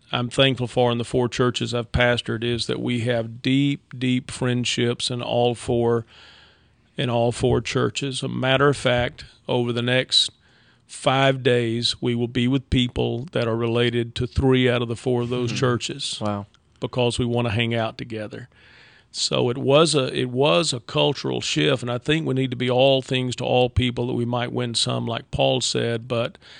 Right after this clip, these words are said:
Speaker 1: I also think you gotta be true to yourself, true to your convictions, and true to who God made you to be in that process.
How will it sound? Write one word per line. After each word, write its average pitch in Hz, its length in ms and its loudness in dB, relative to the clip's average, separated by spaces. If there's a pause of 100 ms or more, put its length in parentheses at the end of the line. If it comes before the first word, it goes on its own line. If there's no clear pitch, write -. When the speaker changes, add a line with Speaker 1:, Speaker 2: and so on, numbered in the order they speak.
(260)
Speaker 1:
I 120 120 -2
also 151 380 4
think 120 220 -2
you 120 80 -4
gotta 135 200 2
be 127 120 0
true 151 280 2
to 170 60 2
yourself, 131 520 2
true 135 160 2
to 139 60 6
your 143 120 6
convictions, 123 800 -2
and 120 100 0
true 139 240 0
to 131 60 4
who 127 140 4
God 127 280 4
made 120 320 0
you 131 80 2
to 117 100 0
be 123 360 0
in 110 120 -4
that - 200 -8
process. - 720 -4